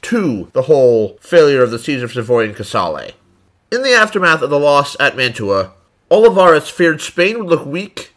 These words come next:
in the aftermath of the loss, as well as losing a mass amount of silver due to the wars they were going on about. So the Council of Spain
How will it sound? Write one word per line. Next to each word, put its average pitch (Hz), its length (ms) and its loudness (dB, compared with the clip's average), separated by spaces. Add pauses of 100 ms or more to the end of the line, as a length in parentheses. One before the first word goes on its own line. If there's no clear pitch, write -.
(100)
in 143 60 -8
the 139 100 -4
aftermath 175 520 0
of 139 120 -2
the 135 80 -4
loss, 110 680 -2 (120)
as 139 140 -4
well 190 200 2
as 175 300 -4
losing 156 480 -2
a 139 140 -4
mass 156 320 -4
amount 151 240 -2
of 123 80 -6
silver 117 420 0
due 165 200 -4
to 180 100 0
the 170 80 4
wars 175 240 4
they 160 100 4
were 135 160 2
going 104 140 -10
on 92 80 -8
about. 76 440 -12 (160)
So 180 120 -8
the 165 100 -2
Council 214 360 -2
of 156 120 -4
Spain 139 600 -6